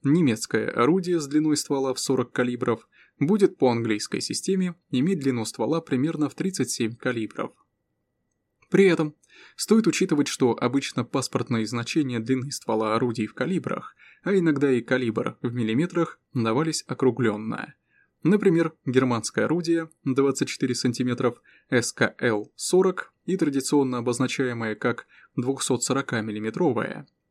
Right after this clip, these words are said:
при фактическом калибре в двести тридцать восемь миллиметров по полям,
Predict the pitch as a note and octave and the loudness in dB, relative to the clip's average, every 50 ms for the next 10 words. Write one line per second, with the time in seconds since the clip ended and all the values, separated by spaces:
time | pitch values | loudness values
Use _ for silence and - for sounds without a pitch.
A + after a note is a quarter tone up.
0 | _ - - - C#3 A#2+ - C3+ B2+ - - C#3+ C3+ B2+ - - A#2 A2+ - B2+ | _ -4 0 2 2 2 2 0 0 0 -2 -4 -4 -4 -2 -2 -2 0 0 0
1 | B2+ D#3+ E3 C#3+ C#3 C#3 C#3 - _ - - _ - B2 A#2 A2 B2 E3+ F3+ - | 0 0 0 0 -2 -2 -2 -4 _ -20 -18 _ -6 -6 -4 -2 0 -2 -2 -2
2 | - C3+ - D3 C#3 - C#3 B2+ C3 B2 A#2 A2 - - A#2+ B2 B2+ D3 D3+ C3 | -4 -6 -4 -2 -2 -2 -2 -2 -2 -2 -2 -2 -2 -2 0 0 0 0 0 -2
3 | A2 - - A2 - - - - A2 - - C3 C3+ C3 B2 A2+ A2 A2+ - | -4 -2 -4 -4 -4 -4 0 0 0 0 0 -4 -2 -2 -2 -4 -4 -6 -10